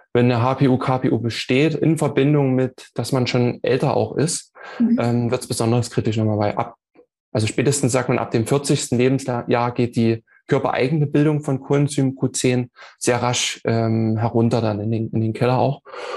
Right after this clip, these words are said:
Speaker 1: Und man sollte echt schauen, dass man damit dann eben gut versorgt ist.
Speaker 2: Mhm.
Speaker 1: Und vorhin hatte ich schon gesagt, wenn Q zehn im Körper gebildet wird, braucht es eben bestimmte Kofaktoren, ähm, bestimmte Bausteine dann eben zur eigenen Synthese.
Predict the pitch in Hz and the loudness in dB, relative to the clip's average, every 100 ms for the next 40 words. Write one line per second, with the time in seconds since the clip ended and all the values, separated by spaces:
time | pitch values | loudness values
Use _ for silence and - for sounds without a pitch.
0 | - - 117 117 117 123 143 - 131 - | -12 -2 2 4 4 4 4 2 0 -2
1 | - 123 123 - 117 110 117 120 113 113 | -2 0 0 0 0 0 0 -2 -4 -4
2 | 113 123 - 110 - 107 113 - 104 - | 0 -2 0 -4 0 0 -2 -6 -12 -12
3 | _ 220 196 220 - _ _ _ - 127 | _ -2 -2 -4 -6 _ _ _ -4 0
4 | 110 - 123 143 131 127 120 113 113 - | 0 0 2 2 2 2 0 0 -4 -2
5 | 123 120 - 117 - 135 170 131 139 135 | -4 -4 -2 -2 0 2 2 2 0 0
6 | 123 113 120 127 110 - 151 - - _ | -2 0 2 2 0 0 0 0 -10 _
7 | - - - _ 113 135 139 131 131 131 | -20 -20 -20 _ -2 0 0 0 2 2
8 | 127 117 127 123 117 151 165 156 151 - | 2 2 0 0 0 0 0 -2 -4 -2
9 | 135 139 139 117 117 117 117 113 117 - | 0 0 0 -2 0 -2 -4 -4 -2 2
10 | 110 123 - 117 113 107 117 113 110 110 | 2 0 0 -2 -2 -2 0 -2 -2 -2
11 | 101 113 123 113 113 110 123 143 160 | 0 -2 0 0 0 0 0 0 -2